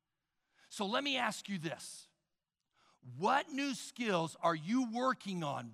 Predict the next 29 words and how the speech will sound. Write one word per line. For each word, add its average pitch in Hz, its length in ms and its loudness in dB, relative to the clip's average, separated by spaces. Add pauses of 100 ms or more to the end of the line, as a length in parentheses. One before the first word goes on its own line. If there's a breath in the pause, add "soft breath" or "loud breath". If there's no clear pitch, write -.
right 269 320 2
now 226 400 0 (600 soft breath)
that 180 160 -4
you 208 160 2
didn't 240 240 -4
have 165 360 0
last 147 400 -2
year? 117 160 -12 (1300)
Let 151 120 -2
me 156 120 0
a-, 156 160 0
let 208 180 2
me 240 100 2
ask 208 200 0
that 180 160 0
in 175 140 -2
a 175 60 -4
different 160 380 -4
way. 110 220 -6 (380 loud breath)
What 262 260 4
new 311 180 -4
skills 214 580 -2
next 220 520 0
year 254 260 0
are 175 140 4
you 202 180 -2
going 196 300 -2
to 165 80 -4
have 175 360 2